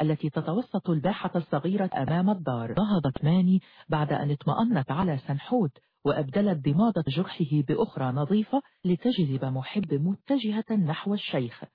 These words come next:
الذي جلس مبتسما بجوار الراكية يتطلع نحوهم، فبادره محب بالسلام فأجابه: "وعليك مثله يا ولدي، تأخرتم." عجب ماني وهي تسأله هل كان يعلم بمجيئهم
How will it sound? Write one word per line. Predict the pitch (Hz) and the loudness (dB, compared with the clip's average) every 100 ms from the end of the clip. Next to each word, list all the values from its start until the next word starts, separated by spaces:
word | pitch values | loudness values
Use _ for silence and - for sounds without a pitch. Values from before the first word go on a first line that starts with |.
| _ _ _ | _ _ _
الذي | 139 127 123 120 | -4 -2 -4 -4
جلس | 127 160 143 - | -2 -2 -4 -6
مبتسما | 120 123 175 - 247 185 170 233 - - - | -4 -4 -4 -4 -2 0 2 0 -2 -6 0
بجوار | 214 220 254 269 | 2 2 2 2
الراكية | 180 139 131 - 202 170 | 2 0 -2 0 0 0
يتطلع | 139 160 190 - 285 214 147 | -2 -2 -2 -2 0 0 0
نحوهم، | 135 214 - 123 104 - _ _ | 0 0 -2 -4 -6 -8 _ _
فبادره | 202 143 123 180 160 135 120 | -2 0 0 -2 -2 -2 -4
محب | 131 - 185 | -4 -4 -4
بالسلام | 139 123 147 - 160 190 247 - _ | -2 -2 -2 0 0 2 2 -2 _
فأجابه: | - 175 160 180 175 151 208 - _ | -2 0 0 2 0 0 -2 -4 _
"وعليك | 139 143 139 160 160 - | 0 2 2 2 0 0
مثله | 139 175 - 185 170 185 170 | 2 2 2 0 2 2 2
يا | 175 165 | 4 4
ولدي، | 165 165 127 120 113 _ _ | 4 2 0 -2 -6 _ _
تأخرتم." | - 147 - - 214 - 139 104 104 | -6 -6 -6 -2 -2 -2 -8 -8 -8
عجب | 131 135 139 143 | -8 -4 -4 -2
ماني | 139 151 160 180 - _ - | 0 2 2 0 -4 _ -8
وهي | 123 147 | -4 -4
تسأله | 139 143 - 160 147 180 175 | -2 -6 -4 -2 -2 -2 -2
هل | 156 | -4
كان | 123 151 143 139 | -4 -2 -2 0
يعلم | 180 208 196 196 | 0 0 4 4
بمجيئهم | 175 151 131 135 185 156 175 | 4 2 2 0 -2 2 2